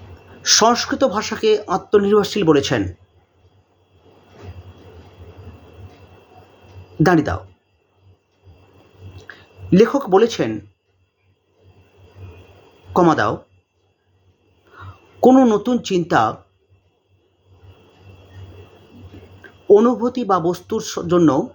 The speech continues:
নতুন কোনো শব্দের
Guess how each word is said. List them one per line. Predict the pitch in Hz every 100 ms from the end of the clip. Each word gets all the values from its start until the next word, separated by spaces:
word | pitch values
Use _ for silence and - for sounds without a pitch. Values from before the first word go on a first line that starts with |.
| _ _ _ _ _ _ _ _ _ _ _ 95 _ 95 95 - 92 95 95 95 - - - - - - - - - - -
নতুন | 190 220 269 277
কোনো | 254 247
শব্দের | - 202 160 202